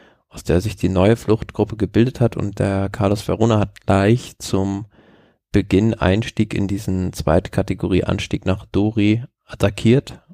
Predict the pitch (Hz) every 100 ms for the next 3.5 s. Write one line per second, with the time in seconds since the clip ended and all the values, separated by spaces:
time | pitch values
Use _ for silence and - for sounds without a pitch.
0 | _ - 98 98 101 101 101 101 - 98
1 | 95 95 95 107 92 - - 104 - 104
2 | - 98 98 101 - 98 104 110 110 98
3 | 98 113 - -